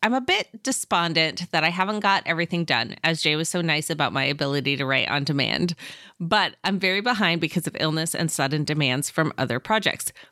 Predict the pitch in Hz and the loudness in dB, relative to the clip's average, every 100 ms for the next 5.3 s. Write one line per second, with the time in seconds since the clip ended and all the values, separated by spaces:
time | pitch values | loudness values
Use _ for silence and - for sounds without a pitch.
0 | _ _ _ - 220 170 - - - - | _ _ _ 0 2 2 -2 -4 -6 -10
1 | _ _ - 160 165 185 190 220 226 - | _ _ 0 0 2 2 2 2 0 0
2 | 214 185 190 - - 160 170 175 - 160 | 0 2 0 -2 -4 -2 -2 0 0 0
3 | 165 156 175 - 160 175 247 339 175 170 | 0 0 -2 0 0 0 -2 0 0 2
4 | 156 160 156 160 - 160 147 147 - - | 0 0 -2 -2 0 0 2 0 -2 -2
5 | 156 143 - | 2 0 -2